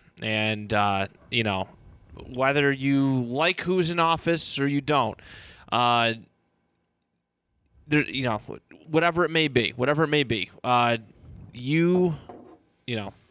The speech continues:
don't let these, these people who are in charge, I know they're, some of them are, <laughs> are jerks and whatnot, but don't let them influence your happiness and pride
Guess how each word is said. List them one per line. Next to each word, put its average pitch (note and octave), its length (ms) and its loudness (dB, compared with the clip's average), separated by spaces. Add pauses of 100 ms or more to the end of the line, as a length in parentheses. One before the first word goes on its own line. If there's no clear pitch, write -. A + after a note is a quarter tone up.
(360)
don't E3+ 180 2
let F3+ 180 0
these, D3+ 340 -2
these C3+ 180 -6
people C3+ 500 0
who A#2+ 320 -6
are B2 180 -2
in A#2 100 -6
charge, A2 720 -4
I A#2 80 -4
know A#2 160 -2
they're, A#2+ 220 -2
some - 220 -4
of A#2 40 -6
them C#3+ 180 2
are, D3+ 60 0 (560)
<laughs> - 80 -
are - 20 4
jerks - 540 -2 (460)
and C#3 180 0
whatnot, C3+ 480 0
but B2+ 160 -2
don't D3 300 0
let D3 260 -2
them B2+ 320 0
influence C3 480 -6
your A#2+ 100 -6
happiness A#2 540 -2
and A2 80 -12
pride A2 380 0